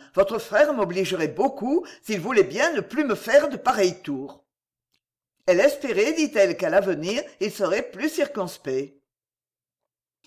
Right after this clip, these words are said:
Alors il demanda que, s'il passait encore quelqu'un,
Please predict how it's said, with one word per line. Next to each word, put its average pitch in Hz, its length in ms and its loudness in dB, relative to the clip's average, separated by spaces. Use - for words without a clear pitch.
Alors 185 260 6
il 277 140 -2
demanda 190 540 0
que, 240 520 -4
s'il 185 220 -8
passait 294 340 2
encore 220 340 0
quelqu'un, 165 560 -2